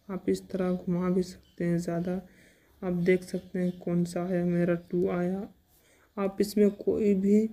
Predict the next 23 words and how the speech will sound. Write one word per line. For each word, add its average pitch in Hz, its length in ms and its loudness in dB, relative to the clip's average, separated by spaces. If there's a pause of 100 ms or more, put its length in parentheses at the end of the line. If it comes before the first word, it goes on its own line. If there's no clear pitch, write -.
(420)
वेल 190 340 4
का 202 180 -2
चक्री 196 440 -2 (120)
का 214 140 2 (600)
नंबर 185 340 4
चॉइस 185 360 0
कर - 180 -2
सकता - 400 -6
हूँ 180 180 0
मैं। 185 200 4
जैसे 180 320 0
मैं, 190 160 0
मैं 185 200 0
फ़ाइव 175 400 -2
नंबर 175 260 2
चॉइस 175 320 -4
करता - 340 -10
हूँ, 196 200 -2
आप - 540 -6
देख 175 240 2
सकते - 360 -8
हैं 180 100 0
मेरा 175 300 0